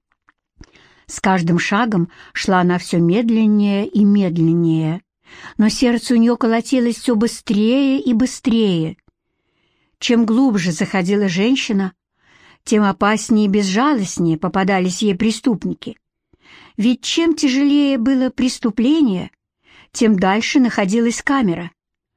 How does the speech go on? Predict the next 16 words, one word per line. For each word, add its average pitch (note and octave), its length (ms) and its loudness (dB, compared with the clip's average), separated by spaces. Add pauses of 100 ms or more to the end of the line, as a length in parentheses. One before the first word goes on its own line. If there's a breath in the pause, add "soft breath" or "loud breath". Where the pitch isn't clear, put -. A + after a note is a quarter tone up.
(320 loud breath)
а G3+ 120 0
шла G3+ 320 2
она F#3 180 2
в F3+ 60 -12
самый C4 400 2
дальний G3 440 0
конец F3+ 440 -2
коридора, E3+ 640 -2 (760 soft breath)
где F#3+ 380 -2 (200 loud breath)
за F#3 200 0
одним G3+ 320 2
особенным F#3 840 0
узником G3+ 640 -2 (300)
следил F#3 520 0
грозный F#3+ 580 0
страж. E3+ 720 -4